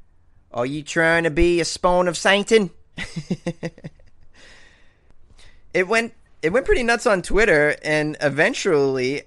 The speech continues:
Outback responded. <laughs> I love when companies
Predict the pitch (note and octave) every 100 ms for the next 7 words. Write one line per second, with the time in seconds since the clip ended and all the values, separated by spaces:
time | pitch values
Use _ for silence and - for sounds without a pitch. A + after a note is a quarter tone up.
0 | _ - D#3 F#3+ E3 D3 - - D3 -
1 | - D#3 G#3+ C3 - - - - E3 -
2 | - F3+ - - - - - - - -
3 | - - - - - - - D#3 G3 A#3
4 | G#3 G3+ F3 F3+ D#3